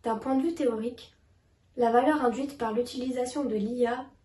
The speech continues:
dans la délivrance de services publics aux usagers peut être étudiée par le prisme d'approche post-New Public Management. D'un point de vue managérial,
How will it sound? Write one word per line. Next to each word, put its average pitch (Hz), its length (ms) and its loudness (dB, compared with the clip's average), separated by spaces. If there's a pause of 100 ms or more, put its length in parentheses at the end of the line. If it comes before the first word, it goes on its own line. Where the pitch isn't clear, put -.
(460)
dans 220 160 -4
la 214 140 -2
délivrance 240 520 -4
de 233 80 -8
services 220 380 -6
publics 233 480 -8 (100)
aux 233 120 -4
usagers 226 640 -2 (540)
peut 262 160 -6
être 302 340 -2
étudiée 262 800 -2 (280)
par 240 160 -2
le 214 120 -4
prisme 247 380 0
d'approche 226 680 -6 (140)
post-New - 880 -4
Public 247 340 0
Management. - 680 -2 (1300)
D'un 226 180 -2
point 285 200 2
de 247 100 2
vue 214 140 0
managérial, 226 720 0